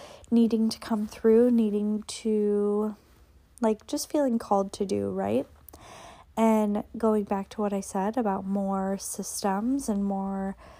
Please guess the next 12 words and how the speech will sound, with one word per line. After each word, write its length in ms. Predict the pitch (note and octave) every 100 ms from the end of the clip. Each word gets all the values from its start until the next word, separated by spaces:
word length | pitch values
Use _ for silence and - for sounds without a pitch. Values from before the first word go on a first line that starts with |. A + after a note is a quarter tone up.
| - - -
like, 180 | A3 A3
structure 920 | - - - - - - - A3 G#3+
and 220 | A3 G#3+
schedule 760 | - - G3+ G3+ G#3+ A3 A#3+ C#4
and 140 | A#3 A3
really 260 | A#3 C4
having 440 | A3+ G3 G3 G#3 G3+
this, 200 | G3 G3
like, 240 | F#3+ -
support, 640 | - G3+ - - G#3 G#3+ -
right? 340 | G3+ G3+ B3+ - - - _ _ _ _ _ _ _ _ - - _
And 680 | A#3 G#3+ G#3 G3+ G3+ G3 G#3